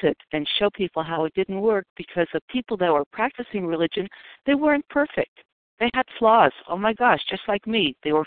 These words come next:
flawed people. You know, they were pract-, they were spouting good information, you know, kindness, love, peace, service,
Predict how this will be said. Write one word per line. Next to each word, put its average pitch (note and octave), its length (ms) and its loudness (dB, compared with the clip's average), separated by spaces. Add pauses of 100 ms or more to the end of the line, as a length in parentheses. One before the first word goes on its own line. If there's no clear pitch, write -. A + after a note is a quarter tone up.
(140)
flawed F3 280 2
people. - 460 -4 (540)
You G3+ 80 -4
know, E3+ 120 0 (380)
they F#3 100 4
were E3+ 120 6 (120)
pract-, A3 280 0 (140)
they G3 120 2
were E3+ 300 6 (180)
spouting A3 540 2
good E3+ 180 2 (120)
information, D3+ 720 -4
you D#3 100 -6
know, C#3 100 -4 (100)
kindness, F#3 720 2 (600)
love, F3+ 560 6 (400)
peace, F#3+ 420 0 (460)
service, F#3+ 560 2